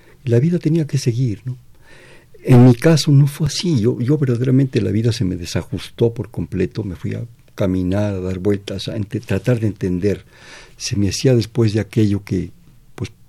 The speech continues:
para bien o para mal, había yo sufrido, sentido, pasado, que fue el sesenta y ocho.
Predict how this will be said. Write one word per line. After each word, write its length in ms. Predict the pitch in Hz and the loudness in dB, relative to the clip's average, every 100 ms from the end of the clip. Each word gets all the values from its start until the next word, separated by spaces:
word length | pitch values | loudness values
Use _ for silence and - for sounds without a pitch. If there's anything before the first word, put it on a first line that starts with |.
| - | -4
para 220 | 104 92 | 0 2
bien 200 | 95 120 | 4 4
o 40 | 123 | 2
para 240 | 113 87 | -2 -2
mal, 320 | 90 110 123 | 0 2 2
había 220 | 98 104 | 0 -2
yo 240 | 104 120 113 | 0 0 -2
sufrido, 520 | - - 98 113 113 | -6 -4 -2 0 -2
sentido, 520 | - 85 - 107 120 | -2 -6 -2 0 0
pasado, 480 | 117 80 - 98 104 113 - - - _ - | -2 -2 2 2 0 -4 -20 -20 -20 _ -18
que 100 | - | -8
fue 160 | 107 | -6
el 60 | 104 | -4
sesenta 420 | 120 - 90 - | -4 -4 -6 -6
y 80 | 85 | -6
ocho. 300 | 90 - | -6 -8